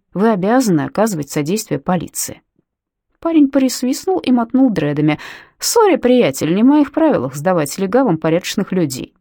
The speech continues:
Да и времена сейчас не те, усек, так что давай гуляй отсюда». Он отвернулся. «Ладно», в спину ему сказал Грандюк. «Сколько?» Почтальон вздохнул. «Что сколько?»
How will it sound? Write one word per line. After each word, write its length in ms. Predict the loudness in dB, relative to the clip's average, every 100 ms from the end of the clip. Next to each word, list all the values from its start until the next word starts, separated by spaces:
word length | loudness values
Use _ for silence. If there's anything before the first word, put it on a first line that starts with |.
| _
Да 140 | 0 2
и 60 |
времена 380 | 4 4 4 4
сейчас 320 | 0 -4 -2
не 160 | 0 0
те, 200 | 0 -2
усек, 380 | -2 -2 -4 -4
так 160 | -8
что 140 | -6 -2
давай 300 | 2 2 2
гуляй 380 | 2 2 0 -2
отсюда». 400 | -4 -6 -6 -10 -16 _ _ _ _ _ _ _ -2
Он 220 | 2 2
отвернулся. 680 | 0 -2 0 -2 -6 -12 -14 _ _ _ -6
«Ладно», 540 | 0 2 2 2 0 -4 _ _ _
в 60 |
спину 280 | -4 0 2
ему 180 | 2 0
сказал 340 | -4 -4 -4
Грандюк. 520 | -2 -2 -2 -4 -10 -18 _ -14
«Сколько?» 480 | -4 -2 -2 -8 -14 _ _ _ _ _ _
Почтальон 540 | -14 -12 -8 -8 -6 -8
вздохнул. 460 | -8 -12 -10 -14 -16 _ _ _
«Что 380 | -14 -4 -4
сколько?» 500 | -4 -6 -6 -6 -16